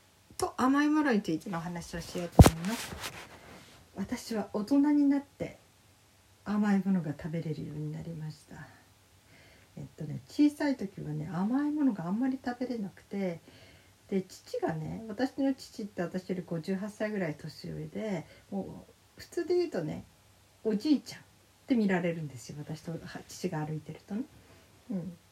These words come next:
で、その父なんだけど、甘いものがとにかく好きな人で、でも死ぬまで糖尿病にならなかったからすごいなと思うんだけど、うん、なんかご飯にジャムかけて食べたりしてましたしね。うん、それでね、もう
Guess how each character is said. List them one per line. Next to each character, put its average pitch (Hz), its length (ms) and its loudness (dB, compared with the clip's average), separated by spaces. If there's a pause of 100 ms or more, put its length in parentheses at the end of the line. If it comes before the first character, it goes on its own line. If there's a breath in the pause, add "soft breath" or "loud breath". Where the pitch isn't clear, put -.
で、 277 140 0
そ 269 100 -4
の 254 120 4
父 - 300 -8
な 196 120 -2
ん 165 80 -4
だ 156 100 -8
け 165 120 -10
ど、 165 180 -8
甘 214 360 0
い 269 40 4
も 247 220 2
の 208 100 -2
が 160 120 -4
と 269 160 -4
に 370 200 -4
か 190 140 -2
く - 120 -12
好 - 140 -10
き 185 80 -4
な 175 140 -4
人 156 260 -14
で、 143 180 -12 (380 loud breath)
で 349 80 -2
も 233 220 2 (180 loud breath)
死 - 160 0
ぬ 269 100 12
ま 277 120 8
で 190 80 2
糖 220 160 -2
尿 214 160 2
病 214 200 2
に 208 80 4
な 202 120 4
ら 202 80 2
な 202 120 2
か 156 100 -6
っ 156 40 -6
た - 100 -12
か 160 100 -8
ら 160 40 -4
す - 160 -10
ご 175 100 -4
い 175 60 0
な 165 200 -2
と 160 120 -14
思 160 160 -4
う - 20 -4
ん 156 60 -4
だ 151 80 -8
け 156 140 -12
ど、 175 260 -2 (1400 loud breath)
う - 20 0
ん、 151 120 0
な 175 100 0
ん 202 80 0
か 131 100 -10 (540)
ご 175 120 2
飯 185 180 -2
に 170 120 2
ジ 139 160 -6
ャ 165 80 0
ム 170 80 -4
か 160 140 -6
け - 100 -12
て 143 160 -12
食 143 140 -10
べ 120 60 -14
た - 120 -14
り - 80 -16
し - 60 -18
て - 140 -20
ま 139 120 -12
し - 60 -20
た 151 100 -18
し - 160 -18
ね。 127 160 -12 (720 loud breath)
う 160 60 -8
ん、 143 160 -6
そ - 100 -8
れ 170 60 -4
で 160 140 -6
ね、 151 200 -4 (400 loud breath)
も 165 100 -8
う 156 60 -8